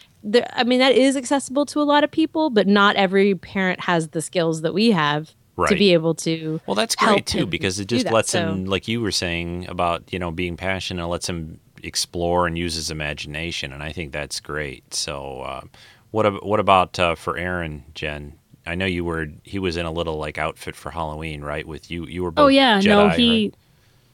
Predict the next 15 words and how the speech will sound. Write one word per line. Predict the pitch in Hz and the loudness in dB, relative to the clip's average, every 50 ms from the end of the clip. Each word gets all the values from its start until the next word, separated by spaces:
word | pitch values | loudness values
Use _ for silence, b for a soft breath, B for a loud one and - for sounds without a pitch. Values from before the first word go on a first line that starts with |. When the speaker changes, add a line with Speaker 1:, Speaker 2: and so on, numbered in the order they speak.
| _ - | _ -18
Speaker 2:
right? | - - | -12 -4
Speaker 3:
he | - 269 262 254 | 0 2 4 6
always, | 240 233 233 233 226 220 196 196 - - - | 6 8 8 8 8 6 6 4 0 -2 0
like, | 226 208 185 - - - _ _ | 0 0 0 -2 -8 -20 _ _
he | - 208 269 247 | -4 0 2 2
gets | 254 240 226 | 2 2 2
excited | 214 - 208 185 185 185 185 | 2 2 2 2 4 4 4
when | 175 185 180 | 2 2 2
I | 180 | 2
get, | 170 180 - - _ - - | 2 0 -2 -4 _ -14 -8
put | - 208 - _ | -6 -6 -6 _
the | - 190 175 175 175 | -2 -2 0 0 0
Jedi | 165 180 190 185 180 175 - | 0 2 2 2 2 0 -2
costume | - 170 175 170 - - 190 185 170 | -2 -4 -2 -2 0 0 0 0 0
on, | - - - - - 196 | 0 -2 -4 -4 -6 -4